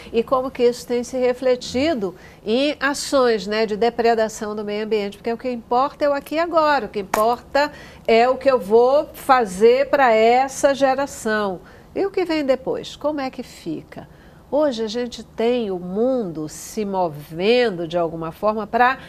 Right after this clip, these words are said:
questionar a globalização, dizer: "Globalização é bom, mas nem tanto", né? Cada um a gente precisa começar a olhar aqui pro nosso país. A gente tem os Estados Unidos, o Trump dizendo: "O mundo que se dane, o importante são os Estados Unidos".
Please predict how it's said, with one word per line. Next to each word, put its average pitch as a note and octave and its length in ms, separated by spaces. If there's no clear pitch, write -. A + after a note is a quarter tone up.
questionar C4+ 720
a A#3 40
globalização, A3 1120
dizer: G3+ 240
"Globalização C4+ 640
é C#4 80
bom, B3+ 160
mas C4+ 160
nem C#4 160
tanto", D#3 460
né? A#3 240
Cada A3+ 340
um B3 100
a C#4 60
gente B3+ 240
precisa B3+ 320
começar A3+ 460
a A3+ 40
olhar A3 600
aqui C#4 240
pro C4 220
nosso A#3+ 340
país. D#3+ 400
A D#3 80
gente G3 280
tem G3+ 120
os G3 80
Estados F#3+ 260
Unidos, F#3 460
o F3 40
Trump G#3+ 380
dizendo: G3 560
"O C#4+ 100
mundo D#4 260
que E4 80
se F4 200
dane, B3+ 500
o F#3 60
importante A3 500
são E4+ 180
os D4 60
Estados A3+ 520
Unidos". F#3+ 640